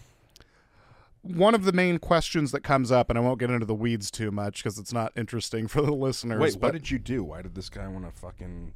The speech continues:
Speaker 2: off you?
Speaker 1: Oh, because he had, he was, he had signed up basically for a contract he didn't fully understand. I'll leave it at that.
Speaker 2: Hmm.
Speaker 1: But,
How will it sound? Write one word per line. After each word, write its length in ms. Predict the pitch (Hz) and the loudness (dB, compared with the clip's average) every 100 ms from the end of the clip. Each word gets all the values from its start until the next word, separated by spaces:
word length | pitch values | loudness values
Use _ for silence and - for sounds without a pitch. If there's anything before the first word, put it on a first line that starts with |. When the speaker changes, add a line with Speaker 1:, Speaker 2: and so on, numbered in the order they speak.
| - | -16
Speaker 2:
off 280 | - 90 104 | -14 -12 -10
you? 60 | - | 4
Speaker 1:
Oh, 460 | 151 160 156 143 131 | 12 12 12 12 8
because 380 | 131 127 135 - | 4 2 2 2
he 100 | 151 | 0
had, 200 | 120 117 - - - - - - - - | 0 -4 -16 -18 -20 -20 -20 -20 -20 -18
he 360 | - 190 240 | -4 2 4
was, 240 | 226 143 - - - | 6 6 2 -14 -10
he 440 | - 165 151 117 - _ - - - - _ - - - - - - - - | -4 -2 -2 -6 -18 _ -20 -20 -20 -20 _ -20 -16 -18 -18 -20 -20 -20 -6
had 180 | 139 127 | -4 -4
signed 420 | - 151 147 131 | 4 6 8 6
up 280 | 127 120 117 | 4 2 2
basically 480 | 120 113 120 - 110 | 0 0 -2 -2 -2
for 180 | 120 | 0
a 60 | 104 | -2
contract 580 | - 104 101 107 95 - | 0 0 0 -2 -4 -6
he 60 | |
didn't 180 | 101 95 | -8 -8
fully 280 | 92 95 87 | -8 -8 -8
understand. 560 | 92 92 - - - - | -10 -12 -12 -12 -12 -8
I'll 100 | 60 | -8
leave 200 | 62 58 | -8 -8
it 60 | 104 | -10
at 120 | - | -8
that. 280 | - 60 - | -6 -4 -6
Speaker 2:
Hmm. 60 | 110 | -4
Speaker 1:
But, 300 | 131 131 | 2 4